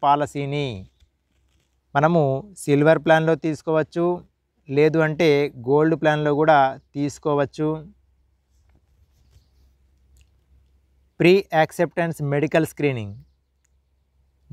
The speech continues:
No pre-acceptance medical screening అంటే ఈ పాలసీని ఎటువంటి మెడికల్ స్క్రీనింగ్ అవసరం లేకుండానే ఇవ్వడం అనేది జరుగుతుంది. ఎందుకంటే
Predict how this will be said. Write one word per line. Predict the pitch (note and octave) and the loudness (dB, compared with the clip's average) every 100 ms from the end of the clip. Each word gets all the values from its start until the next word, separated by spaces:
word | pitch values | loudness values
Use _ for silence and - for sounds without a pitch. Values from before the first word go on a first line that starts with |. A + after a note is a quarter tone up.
| C3 | 2
No | E3+ F#3 - | 4 2 0
pre-acceptance | E3 E3 F3 D#3+ D3 - D#3 - D#3+ D#3 C#3+ C#3 | -2 0 -2 -2 -4 -2 -6 -4 -6 -6 -6 -4
medical | C#3 C#3 D3 C#3+ | -2 0 -2 -2
screening | - C3 B2+ C3 A#2+ G#2+ A2 _ _ _ - | -4 -4 -4 -4 -6 -10 -14 _ _ _ -18
అంటే | C3+ F3 D3+ C#3 - D#3+ | -2 2 4 2 -4 -2
ఈ | D#3+ D#3 | -2 0
పాలసీని | D3 C#3+ D3 - D3+ D#3+ C#3 C#3 - C#3 | 2 2 2 -4 -4 -4 -4 -6 -10 -10
ఎటువంటి | C3+ D#3+ E3 E3 D3 | -4 -4 -2 -2 -2
మెడికల్ | C#3 C#3 D#3 D#3 - | -2 -2 0 -2 -4
స్క్రీనింగ్ | D3+ D3 D3+ C3 | -6 -6 -4 -4
అవసరం | B2+ - D3 C#3+ C3 | -4 -6 -8 -6 -4
లేకుండానే | C3+ C#3 C3+ C3+ C#3+ D3+ C3 B2+ C3+ _ _ _ _ - C3 | -4 -6 -8 -6 -4 -4 -6 -8 -14 _ _ _ _ -8 -2
ఇవ్వడం | C3+ D3 C#3 | 0 0 0
అనేది | C3+ C3+ A#2+ | -2 -2 -2
జరుగుతుంది. | B2+ C3+ B2+ C3+ C3+ C#3+ D3+ G3 _ _ _ _ - | 0 0 -2 -4 -2 -2 -4 -14 _ _ _ _ -16
ఎందుకంటే | C3 C#3+ D3 C#3+ | -12 -6 -4 -2